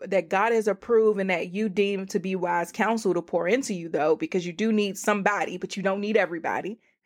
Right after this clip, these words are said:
Okay. And then number two, fight battles back to back.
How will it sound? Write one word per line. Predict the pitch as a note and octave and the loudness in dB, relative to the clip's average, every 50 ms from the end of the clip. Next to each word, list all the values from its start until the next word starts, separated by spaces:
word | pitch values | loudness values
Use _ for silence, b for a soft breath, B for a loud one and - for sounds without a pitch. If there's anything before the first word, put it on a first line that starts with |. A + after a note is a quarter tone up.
| b b | b b
Okay. | A#3 G3+ G3 - G#3+ G3 G3+ A3+ A3 B B B B B B B | -2 0 2 2 0 0 0 -2 -6 B B B B B B B
And | A#3+ C4 C4 C4 | 2 4 4 4
then | C4+ B3+ B3 | 4 4 2
number | B3+ B3 A3+ A3+ A3 | 0 2 2 2 2
two, | G#3+ - - D#4+ E4 D#4+ C#4+ C4 C#4 b b b b b b b _ _ - | 2 0 -4 -4 -4 -4 -4 -8 -10 b b b b b b b _ _ -20
fight | - - - B3 C4 D4+ - - F#3+ G3 | -12 -2 0 2 2 2 0 -6 -4 0
battles | G3 G3+ A#3+ C4+ C4+ B3 A3+ A3 F#3+ | 2 2 2 4 4 4 2 2 0
back | F#3 F#3 - G#3 B3 B3 - - | -2 -2 0 0 0 -2 -4 -6
to | - G#3+ | -6 -4
back. | E3+ - G3 A3+ A3 - - - _ _ _ | -2 0 0 0 -2 -4 -10 -18 _ _ _